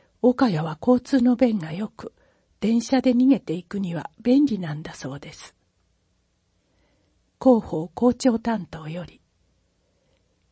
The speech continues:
家族への思いにつけ込んだ卑劣な犯罪は本当に許せません。年々手口が巧妙化する特殊詐欺。私は、うちの親は大丈夫と思っていても、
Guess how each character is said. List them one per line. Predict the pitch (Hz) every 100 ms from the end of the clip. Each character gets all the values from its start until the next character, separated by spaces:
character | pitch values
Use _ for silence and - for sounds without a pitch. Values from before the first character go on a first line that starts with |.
| _
家 | - 247
族 | 247 - 175
へ | 170
の | 180 175
思 | - 220 247
い | 254
に | 214 -
つ | -
け | - 214
込 | - 190
ん | 196
だ | - _
卑 | -
劣 | 233 262 - 247
な | 233
犯 | 220 214
罪 | 214 202 202
は | 180 - _ _ _
本 | - 175 180
当 | - 262
に | 254 254 -
許 | 160 196
せ | - 202
ま | 180
せ | - 131
ん。 | - _ _ _ _ _ _ _ _ 220
年 | 202 226 220
々 | 214 185 - _
手 | 262
口 | 269 185 -
が | 165 156
巧 | - 233
妙 | 233 226
化 | 202 208
す | - 170
る | 175 -
特 | 196 - 220
殊 | 269
詐 | - 233 185
欺。 | 151 _ _ _ _ _ _ _ _ _ _ _
私 | 180 156 226 214 233
は、 | 202 190 _ _ _ _
う | 208
ち | - 262
の | 269 269
親 | 262 262
は | 202 - _ _ _ _
大 | 156 170 220
丈 | 262 233
夫 | 151
と | 147 156
思 | 220
っ | 214
て | - 147
い | 147
て | 214
も、 | 185 151